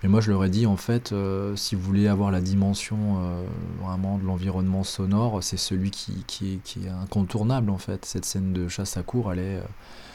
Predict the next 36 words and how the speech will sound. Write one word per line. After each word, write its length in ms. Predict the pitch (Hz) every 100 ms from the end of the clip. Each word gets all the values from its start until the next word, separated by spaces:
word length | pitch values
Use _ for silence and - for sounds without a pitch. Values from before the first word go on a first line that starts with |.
| - - - -
elle 140 | 90
est 100 | 98 -
incontournable 680 | 107 - 101 - 104 110 120
si 160 | -
on 100 | 107
veut 140 | 92 92
donner 320 | 95 110 117
à 80 | 107
entendre 440 | 104 113 110 98
des 120 | 95
paysages 600 | - 113 104 104 107 95
sonores 580 | - - 104 113 110 - - - - - - - - - - - 101
à 200 | 101 98
un 60 |
public, 520 | 90 104 98 107 -
euh, 240 | 101 95 92 117 120 123 - - - - - 139
euh, 540 | - - 170 170 170 165
voilà, 400 | 110 110 110 107
euh, 180 | 95 95 110 101 92
déficient 580 | 95 95 107 104 - 110
visuellement, 520 | 101 92 95 98 127
c'est 160 | 131 101
celui-là. 460 | - 104 110 120
Parce 200 | 113 95
qu'en 200 | - 95
gros, 340 | 95 101 120 127
il 60 |
y 40 | 104
avait 200 | 95 107
que 120 | -
de 80 | 95
l'audio 380 | 101 98 110 113
description 580 | 107 - 110 - 120
sur 200 | 120 107
ce 140 | - - - -
tableau-là 400 | 95 92 90